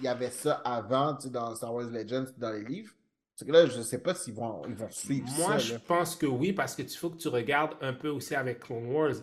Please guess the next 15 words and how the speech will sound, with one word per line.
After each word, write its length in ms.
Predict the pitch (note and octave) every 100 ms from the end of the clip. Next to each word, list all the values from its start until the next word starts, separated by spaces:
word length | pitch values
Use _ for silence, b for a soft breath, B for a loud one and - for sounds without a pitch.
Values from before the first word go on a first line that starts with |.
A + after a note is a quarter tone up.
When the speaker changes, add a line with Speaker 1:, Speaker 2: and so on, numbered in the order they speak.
| -
Speaker 2:
Faut 180 | - C#3
que 40 |
tu 80 | C3
regardes 240 | C3+ D#3 D3+
les 180 | B2+
allégeances 540 | B2 B2 A#2 C3+ D3 B2
des 160 | A#2+
Mandalorians 760 | A#2+ A#2+ A#2+ A#2 A2+ A2+ B2+ B2+
aussi. 380 | G#2+ - F3 - B B B B B
T'as 140 | - B2+
de, 140 | B2 B2 -
t'as, 120 | C3
oui, 180 | A2+ D#3+
t'as 140 | D#3+
de, 100 | B2